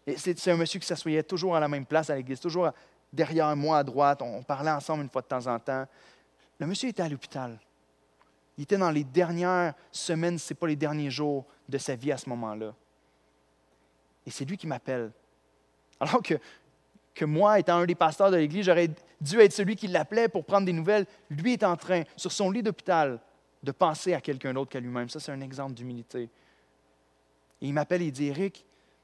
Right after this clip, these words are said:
je suis en train de prier pour toi. J'avais juste à cœur de t'appeler et de t'encourager. Je veux juste te dire, ton travail n'est pas en vain dans le Seigneur. » Il m'a dit tout simplement, « Éric, lâche pas. Lâche pas, Éric. »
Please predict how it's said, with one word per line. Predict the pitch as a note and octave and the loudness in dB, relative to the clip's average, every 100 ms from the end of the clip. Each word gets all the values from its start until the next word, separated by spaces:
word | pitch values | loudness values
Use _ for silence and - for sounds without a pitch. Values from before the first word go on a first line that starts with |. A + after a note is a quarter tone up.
| _ _ _ _ _ _ _ _ | _ _ _ _ _ _ _ _
je | - | -10
suis | C#3 | -8
en | |
train | B2+ D#3 | -6 -8
de | |
prier | - D3 D3+ | -8 -8 -8
pour | C#3 - | -10 -10
toi. | D3 C3+ - _ _ _ _ _ _ _ _ _ _ - | -8 -8 -12 _ _ _ _ _ _ _ _ _ _ -12
J'avais | D#3+ D#3+ | -8 -6
juste | - | -4
à | F#3 | -4
cœur | G3 F#3 | -2 -4
de | D3+ | -4
t'appeler | C#3+ - D3+ | -8 -6 -6
et | |
de | D3 - _ - - | -6 -14 _ -20 -12
t'encourager. | C#3 - C3 B2 A#2 B2 - _ _ _ | -10 -10 -8 -8 -6 -12 -14 _ _ _
Je | D#3 | -8
veux | |
juste | G3+ | -4
te | G#3+ | -2
dire, | D#3+ E3+ F3 - | -2 -2 -4 -6
ton | - C3+ | -14 -8
travail | D#3 D3+ F3+ | -4 0 0
n'est | D3+ | 0
pas | F3+ | 0
en | D#3 | -2
vain | C3+ D#3+ | 0 -2
dans | D3+ | -2
le | C3 | -4
Seigneur. » | - B2 B2 A#2+ A2 - _ _ _ _ _ _ _ _ _ _ _ _ _ - | -6 -6 -4 -4 -6 -10 _ _ _ _ _ _ _ _ _ _ _ _ _ -12
Il | |
m'a | E3 D#3+ | -10 -8
dit | D#3+ | -12
tout | - | -10
simplement, « | - E3 D#3+ D#3+ | -6 -6 -4 -4
Éric, | D#3+ C#3 D3+ D#3+ - _ _ _ _ _ _ _ _ - | -4 -6 -6 -8 -10 _ _ _ _ _ _ _ _ -12
lâche | C3 C#3 - | -8 -6 -8
pas. | - A#2 G#2 _ _ _ _ _ _ _ _ _ _ _ - | -6 -8 -8 _ _ _ _ _ _ _ _ _ _ _ -4
Lâche | D3+ C#3 - | -2 -2 -6
pas, | - B2 | -10 -10
Éric. » | A2 G#2+ - - | -10 -16 -20 -20